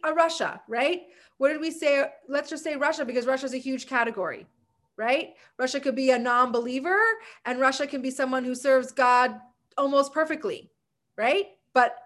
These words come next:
doesn't have complete impulse control. So let's say a Rasha, right? What happens is is that the, um,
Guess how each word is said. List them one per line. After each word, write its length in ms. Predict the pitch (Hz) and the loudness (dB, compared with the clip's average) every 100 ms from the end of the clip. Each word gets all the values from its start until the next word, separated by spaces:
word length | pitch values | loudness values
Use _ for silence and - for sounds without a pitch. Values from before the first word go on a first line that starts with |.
| _ - | _ -2
doesn't 240 | 247 247 | 0 2
have 200 | 247 247 | 0 0
complete 480 | 233 - 269 247 - _ _ _ _ | -8 -6 -6 -6 -12 _ _ _ _
impulse 340 | 240 220 208 | -8 -4 -4
control. 440 | 202 180 180 - _ _ _ _ - - _ | -6 -10 -10 -10 _ _ _ _ -20 -20 _
So 160 | 277 | 6
let's 200 | 269 330 | 6 6
say 100 | 415 | 4
a 120 | 311 269 | 2 4
Rasha, 540 | 262 269 165 104 - _ _ | 4 2 -4 -8 -12 _ _
right? 360 | 226 262 339 - _ _ _ _ _ _ _ _ - | -2 0 -2 -8 _ _ _ _ _ _ _ _ -8
What 220 | 262 302 | -2 0
happens 440 | 320 214 214 202 185 | 2 0 -2 -8 -8
is 360 | 180 233 262 _ _ _ _ _ _ | -8 -8 -12 _ _ _ _ _ _
is 140 | 262 226 | -4 2
that 320 | 240 233 - | 2 2 2
the, 140 | 233 226 - - | 0 0 -4 -2
um, 380 | 240 226 220 220 | 2 2 2 -2